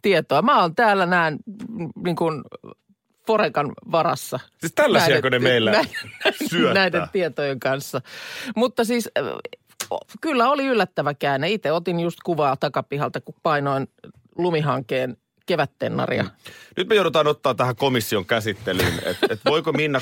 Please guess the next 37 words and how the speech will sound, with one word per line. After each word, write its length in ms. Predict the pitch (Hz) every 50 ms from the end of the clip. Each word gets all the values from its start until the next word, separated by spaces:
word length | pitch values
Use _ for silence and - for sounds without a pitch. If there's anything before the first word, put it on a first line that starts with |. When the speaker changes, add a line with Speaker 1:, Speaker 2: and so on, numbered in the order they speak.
| -
Speaker 2:
Kuukka 260 | 147 143 123 - - 113
ylipäätään 720 | 120 147 151 143 120 - 127 123 110 101 - 95 101 101
enää 160 | 104 101 -
Speaker 1:
Niin. 80 | - 190
Speaker 2:
tässä 180 | 107 104 104
ohjelmassa 260 | 107 101 98 95 - -
säätä 300 | 135 123 117 104 - -
kertoa? 480 | - - 123 120 - - - - 254
Speaker 1:
No 80 | 277 -
sanotaan, 480 | - 349 339 349 254 - 240 214 196
että 180 | 196 180 - 247
en 120 | 247 226
tiedä, 200 | 190 190 170 175 190
halu-, 380 | - - 262 285 285 247 - -
huvittaako 640 | 311 247 277 247 - - 160 135 135 - - 135
edes 240 | 135 131 139 139 -
enää, 280 | 151 147 135 131 135 -
koska 260 | - 151 - - 170
fiiliksethän 680 | - 254 262 240 170 127 - - - - - 143 151
tässä 220 | - 190 202 190 - 180
Speaker 2:
Petra, 80 | 156 143
Speaker 1:
nyt 140 | 139 -
menee. 420 | 151 151 147 135 131 131 127 127 127 -
Speaker 2:
Petra, 160 | _ - - -
Speaker 1:
Fiilikset 320 | - 196 208 175 175 -
Speaker 2:
tuutko 180 | 208 233 233 165 160
Speaker 1:
menee. 80 | 156
Speaker 2:
tänne 160 | 151 - 160 143
studion 440 | 147 170 165 156 143 120 110 101
puolelle? 320 | - 117 117 110 107 107 110
Me 80 | 117 127
ot-, 100 | 117 - -
otetaan 340 | - - - - 139 123
tuottaja 480 | - 147 135 127 117 _ - 107 95 87
palaveriin 680 | - - 110 107 101 92 85 90 82 82 80 80 71
tähän. 300 | - 85 85 85 85 82
Tota. 320 | - 92 87 - - 87